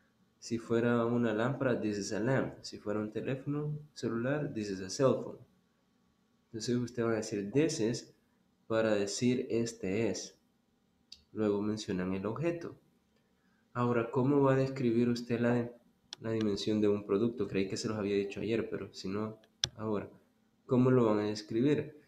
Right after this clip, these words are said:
Entonces, ustedes pueden decir si, si mide treinta centímetros por,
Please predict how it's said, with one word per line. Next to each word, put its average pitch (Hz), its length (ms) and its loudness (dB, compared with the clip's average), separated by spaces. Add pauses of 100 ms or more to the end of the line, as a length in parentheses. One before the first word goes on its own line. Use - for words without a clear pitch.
(420)
Entonces, 123 400 -2
ustedes - 680 -4
pueden 127 260 2
decir 120 460 2
si, 110 800 0 (720)
si 123 220 2
mide 135 400 6
treinta 135 580 2
centímetros 117 960 2 (480)
por, 104 600 4